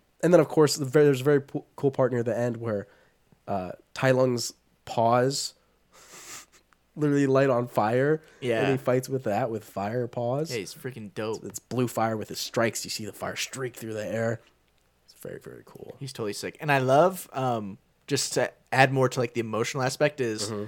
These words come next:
Speaker 2: so, yeah, like, Tai Lung used to be Shifu's, like, student or whatever,
Speaker 1: Mm-hmm.
Speaker 2: but then became bad or whatever 'cause he wasn't the Dragon Warrior. Anyway,
Speaker 1: Yeah.
Speaker 2: um,
Speaker 1: Oogway said, "No, no."
Speaker 2: Right. But right before this scene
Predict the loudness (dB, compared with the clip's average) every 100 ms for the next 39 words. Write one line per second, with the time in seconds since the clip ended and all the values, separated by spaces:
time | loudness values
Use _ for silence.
0 | -12 -4 0 4 6 6 4 -2 -4 0
1 | 0 0 -2 -6 -10 -8 -8 -6 -8 -6
2 | -6 -6 -6 -8 -6 -4 -4 -4 -4 -4
3 | -6 -8 -6 -6 -6 -8 -8 -10 -12 -12
4 | -10 -8 -6 -4 -4 -4 -6 -8 -12 -8
5 | -8 -8 -10 -8 -8 -10 -16 -12 -6 -6
6 | -6 -14 -18 -18 -20 -20 _ -2 4 4
7 | 2 -2 0 -2 -4 -8 -10 -4 -4 -4
8 | -6 -8 -12 -8 -6 -4 -8 _ _ _
9 | 2 2 4 6 6 4 -8 2 10 12
10 | 12 12 8 4 -4 -2 0 0 -2 -2
11 | -2 -6